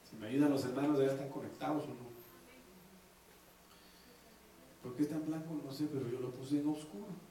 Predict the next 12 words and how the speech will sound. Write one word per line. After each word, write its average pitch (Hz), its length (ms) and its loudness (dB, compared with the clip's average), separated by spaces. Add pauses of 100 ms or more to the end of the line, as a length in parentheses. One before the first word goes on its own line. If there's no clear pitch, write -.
(140)
Me 123 60 -6
la 117 120 -6
editaron 120 540 0
allá. 107 260 -6 (4000)
No 190 200 12
pueden 208 360 10
entrar 190 320 6
al 165 100 10
Israel 147 380 6
espiritual. 113 600 0 (3000)
Los 107 160 -2
rebeldes. 101 580 -4